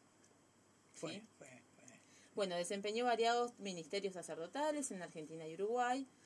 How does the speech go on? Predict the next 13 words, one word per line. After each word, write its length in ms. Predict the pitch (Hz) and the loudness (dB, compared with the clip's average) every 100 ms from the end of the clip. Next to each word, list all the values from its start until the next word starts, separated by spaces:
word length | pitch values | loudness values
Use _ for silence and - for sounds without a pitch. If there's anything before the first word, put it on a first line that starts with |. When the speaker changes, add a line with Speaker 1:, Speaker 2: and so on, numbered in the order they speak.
| - - | -20 -6
Speaker 2:
asesor 460 | 233 247 247 240 226 | -4 -2 0 0 0
servidor 520 | 233 202 196 214 220 | -2 0 2 0 -2
en 80 | 196 | -6
las 100 | 175 | -8
convivencias 540 | 165 165 170 180 190 | -8 -4 -4 -4 -6
con 220 | 254 262 | 0 0
Dios 240 | 226 214 208 | 2 2 0
de 80 | |
la 100 | 180 | -4
Comunidad 340 | 170 165 165 170 | -6 -6 -6 -4
Carismática 640 | 175 185 151 151 160 175 | -4 -6 -8 -10 -4 -4
de 120 | 143 | -4
Convivencias, 800 | 143 147 147 135 123 123 - - | -4 -4 -4 -6 -8 -10 -12 -18